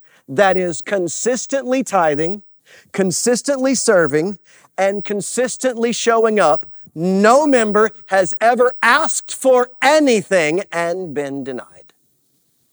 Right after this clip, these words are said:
Ever. And it will never happen.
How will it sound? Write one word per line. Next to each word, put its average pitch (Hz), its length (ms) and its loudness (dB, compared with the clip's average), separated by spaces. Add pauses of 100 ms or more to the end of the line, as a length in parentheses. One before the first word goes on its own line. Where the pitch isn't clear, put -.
(1080)
Ever. 85 540 -12 (1900)
And 87 120 -20
it - 100 -20
will 87 80 -20
never 85 300 -20
happen. - 400 -20